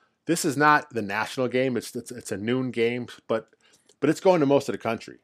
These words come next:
You know, we'll have the, the five oh six, uh, dot com maps up on W C G here, probably late Friday night, maybe early Saturday morning, uh, depending w-, when I get around to the, the How to Watch article. But check on there to see if the Bears are playing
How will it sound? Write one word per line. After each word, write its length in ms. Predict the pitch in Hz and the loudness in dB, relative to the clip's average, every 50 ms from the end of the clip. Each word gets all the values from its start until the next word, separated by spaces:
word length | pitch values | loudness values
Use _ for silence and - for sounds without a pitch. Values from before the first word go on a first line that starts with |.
| _ - | _ -14
You 60 | - 101 | -10 -10
know, 80 | 98 | -6
we'll 180 | 101 110 123 123 | -2 2 2 4
have 260 | 139 135 123 117 110 | 4 4 2 2 0
the, 220 | 117 117 113 110 | -2 -2 0 0
the 100 | 110 101 | -2 -2
five 260 | 98 - 131 123 123 120 | 0 2 4 4 4 4
oh 60 | 113 | 2
six, 560 | - - - 123 117 - - - - - - | 0 -2 -2 -4 -2 -4 -6 -10 -8 -8 -6
uh, 280 | 123 110 104 101 101 98 - _ _ _ | -4 -4 -2 -4 -4 -6 -10 _ _ _
dot 240 | - 123 113 113 - | 4 4 4 4 0
com 280 | - 127 107 110 107 | -2 -2 -2 -2 -2
maps 320 | 107 110 110 110 - - - | -4 -4 -4 -4 -4 -2 2
up 240 | 123 170 175 - - _ _ _ _ _ _ - | 2 2 0 -2 -10 _ _ _ _ _ _ -16
on 160 | 104 107 104 | -14 -8 -2
W 220 | 104 117 110 120 113 | -2 -2 0 -2 -4
C 180 | - - 120 101 | -6 -6 -8 -10
G 240 | 92 113 117 117 104 | -8 -6 -6 -4 -4
here, 480 | 110 113 110 107 104 104 101 101 98 _ _ _ _ _ _ _ _ _ _ _ _ - - - - - | -2 -2 -2 -2 -4 -4 -6 -10 -12 _ _ _ _ _ _ _ _ _ _ _ _ -20 -20 -20 -20 -8
probably 280 | - - 127 120 117 | -2 0 0 0 0
late 220 | 104 110 117 117 - | 0 -2 -2 -2 0
Friday 260 | - 127 120 113 113 | 0 2 2 0 0
night, 280 | 117 117 110 110 113 | -4 -4 -4 -4 -4
maybe 180 | 120 117 113 - | -4 -4 -6 -6
early 340 | - 120 117 117 117 117 110 | -4 -2 -2 -2 -2 -2 -4
Saturday 400 | - - - - 123 117 107 107 | -6 -4 0 2 2 2 2 -2
morning, 420 | 104 107 110 113 113 113 113 113 - _ _ _ - - - - - _ _ - | -2 -2 -2 -2 -4 -4 -6 -10 -12 _ _ _ -20 -20 -20 -20 -20 _ _ -8
uh, 140 | 101 101 104 | -6 -6 -6
depending 260 | - - 127 120 120 | -2 -2 -2 -2 -2
w-, 200 | - 113 117 117 - | -4 -6 -8 -8 -8
when 160 | 113 110 113 | -6 -4 -4
I 60 | 113 | -2
get 120 | 104 113 | -2 0
around 180 | 107 110 110 107 | 0 -2 -2 -4
to 100 | - 104 | -8 -8
the, 100 | 95 95 | -10 -10
the 160 | 95 101 101 | -8 -10 -6
How 160 | - - 117 | -2 -2 -2
to 60 | 110 107 | 0 0
Watch 260 | 110 113 110 104 - | 0 -2 -2 0 0
article. 380 | 120 110 107 104 - - 110 | 0 0 -2 -4 -6 -6 -8
But 140 | 98 98 - | -8 -8 -6
check 260 | - - 139 127 - | -2 0 2 2 2
on 100 | 139 127 | 2 0
there 140 | 127 127 123 | 2 0 -2
to 60 | 117 113 | -2 -4
see 160 | - 131 127 | -4 -4 -2
if 280 | 113 113 - - - _ | -2 -2 -4 -8 -16 _
the 80 | - 104 | -10 -2
Bears 280 | 90 117 120 123 120 113 | 2 4 4 4 4 2
are 80 | 117 | 0
playing 440 | 107 - 127 120 117 117 113 113 104 | -4 -2 0 2 2 2 0 -2 -8